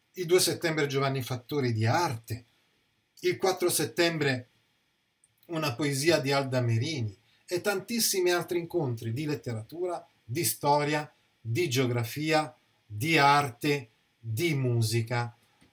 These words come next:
per, eh, ritrovarci insieme tra amici ogni quarantotto ore, per passare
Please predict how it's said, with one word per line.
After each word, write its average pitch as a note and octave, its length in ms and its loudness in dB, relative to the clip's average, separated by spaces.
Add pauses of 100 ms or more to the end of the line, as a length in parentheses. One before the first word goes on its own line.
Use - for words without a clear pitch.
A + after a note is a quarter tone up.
(220)
per, B2+ 200 2
eh, B2 320 0
ritrovarci C3+ 680 -4
insieme B2 640 -4 (160)
tra G#2+ 220 -6
amici A#2 640 -2 (360)
ogni B2 300 -2
quarantotto A#2+ 720 -6
ore, A2+ 360 0 (500)
per A#2 180 -6
passare B2+ 720 -2